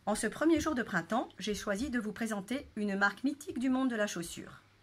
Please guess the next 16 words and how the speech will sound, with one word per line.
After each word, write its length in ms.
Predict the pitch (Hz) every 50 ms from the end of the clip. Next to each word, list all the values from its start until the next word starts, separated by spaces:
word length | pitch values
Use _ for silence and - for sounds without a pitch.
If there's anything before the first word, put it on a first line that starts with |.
| - - - - - - - - - - - _
Le 100 | 175 175
grand-père 380 | 175 156 151 151 233 254 311
de 60 | 311 339
mon 120 | 311 302
mari 340 | 277 254 226 240 277 330 - -
était 180 | 214 - 214
d'ailleurs 380 | 190 185 180 180 185 233 277 -
parmi 240 | - - 190 185 170
les 100 | 170 165
premiers 460 | - - 254 240 240 247 302 320 -
à 100 | - 196
la 120 | 190 180 180
commercialiser 840 | - 277 277 262 247 - - 240 220 208 196 175 180 196 214 214 - - - - - _
dans 160 | - 175 220 247
la 140 | 247 220
région, 440 | 202 185 170 151 160 175 202 262 320